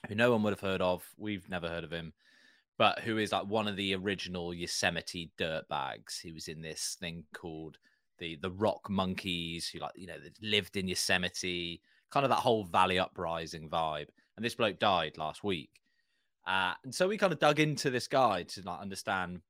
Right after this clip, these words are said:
you know, why was there all this kind of, um, this outcry that, you know, he'd passed away and he was a bit of a legend in that scene. And it kind of just got us thinking about, you know,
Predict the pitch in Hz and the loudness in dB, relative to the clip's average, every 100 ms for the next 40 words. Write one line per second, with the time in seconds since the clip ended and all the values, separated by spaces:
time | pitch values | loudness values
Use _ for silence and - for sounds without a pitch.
0 | _ _ _ _ _ - 107 90 87 92 | _ _ _ _ _ -14 -4 -2 2 2
1 | 92 87 87 90 87 80 - - - 87 | 2 0 0 0 -2 -4 -4 -6 -8 -10
2 | 80 76 - 85 78 78 78 76 _ _ | -8 -10 -8 -6 -4 -6 -8 -16 _ _
3 | _ _ _ 95 - 101 95 - 101 85 | _ _ _ -12 2 4 4 0 0 2
4 | 85 82 60 87 82 80 85 - 90 87 | 2 -2 -10 -10 -8 -10 -12 -8 -8 -8
5 | - 82 85 87 85 80 78 82 87 92 | -10 -4 -2 -2 -2 -6 -10 -8 -8 -6
6 | 90 92 87 - 85 85 80 80 - - | -6 -2 -2 -2 -8 -6 -6 -8 -6 -4
7 | 90 80 80 78 - _ _ _ _ 101 | -4 -4 -6 -10 -16 _ _ _ _ -2
8 | 107 - 135 127 120 - 107 85 - 101 | 0 0 0 0 -4 -4 -4 -4 -6 -6
9 | 92 85 87 85 80 78 - _ _ _ | -6 -8 -10 -2 0 -2 -6 _ _ _
10 | _ _ _ 87 90 82 | _ _ _ -10 -8 -8